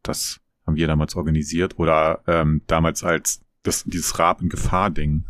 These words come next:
als Stefan Raab mit diesem Doppelsitzer Formel eins Wagen,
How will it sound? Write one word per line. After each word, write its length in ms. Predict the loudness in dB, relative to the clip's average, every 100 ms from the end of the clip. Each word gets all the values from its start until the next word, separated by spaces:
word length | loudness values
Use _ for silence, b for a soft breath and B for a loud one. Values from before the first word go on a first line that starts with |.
| -4
als 480 | -4 -2 -4 -6 -10 -14
Stefan 320 | 0 4 4
Raab 300 | 2 2 2
mit 180 | -2 -2
diesem 180 | 0 2
Doppelsitzer 460 | 0 0 0 0
Formel 260 | 0 2 2
eins 240 | 2 2
Wagen, 280 | 0 2 0